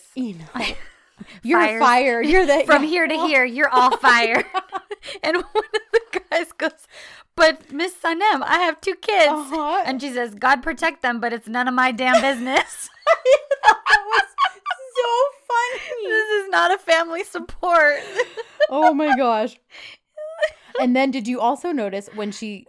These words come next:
Speaker 1: confronts Duran in this dream and, you know, she's like, "My coffee needs to be eighty-nine degrees. This is, you know, garbage, basically.
Speaker 2: Uh-huh.
Speaker 1: Do it again." And she keeps calling her the wrong name.
Speaker 2: Uh-huh.
Speaker 1: She calls her Demet
Speaker 2: She
Speaker 1: at
Speaker 2: does.
Speaker 1: one point.
Speaker 2: She does. <laughs>
Speaker 1: Which I thought was really funny.
Speaker 2: Yep.
Speaker 1: And then John walks up and is like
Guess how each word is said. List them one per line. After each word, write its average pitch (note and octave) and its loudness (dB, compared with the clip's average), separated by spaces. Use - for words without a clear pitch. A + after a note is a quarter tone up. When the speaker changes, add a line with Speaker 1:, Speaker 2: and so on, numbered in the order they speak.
Speaker 1:
confronts G#3+ -8
Duran F#3+ -8
in F#3 -12
this F3 -16
dream D#3+ -18
and, D#3 -20
you G3 -16
know, E3 -18
she's E3+ -20
like, C#3+ -20
"My A3+ -8
coffee A3 -6
needs F#3 -12
to E3 -20
be F#3 -18
eighty-nine G#3+ -8
degrees. F3 -12
This A3 -10
is, F3 -14
you G3+ -14
know, E3+ -12
garbage, E3+ -8
basically. E3+ -14
Speaker 2:
Uh-huh. G#3 -6
Speaker 1:
Do B3 -2
it A3+ -2
again." G3+ -6
And F3 -14
she - -16
keeps - -16
calling F3+ -8
her F#3+ -10
the F#3 -8
wrong F3 -6
name. E3+ -12
Speaker 2:
Uh-huh. C4 0
Speaker 1:
She C4+ -6
calls C#4 0
her G4 0
Demet G#3+ -2
Speaker 2:
She F#3+ -6
Speaker 1:
at F#3+ 0
Speaker 2:
does. C4+ 4
Speaker 1:
one D#3+ -4
point. A#3+ -8
Speaker 2:
She B3+ -16
does. A3+ -2
<laughs> - 0
Speaker 1:
Which A#3+ -2
I A#3 0
thought G#3+ 0
was G3 -6
really F#3+ -2
funny. F#3+ -8
Speaker 2:
Yep. G#3 -6
Speaker 1:
And A#3+ -2
then G#3+ -2
John G3+ -2
walks G3+ -4
up F#3+ -12
and G3 -8
is F#3+ -12
like E3 -12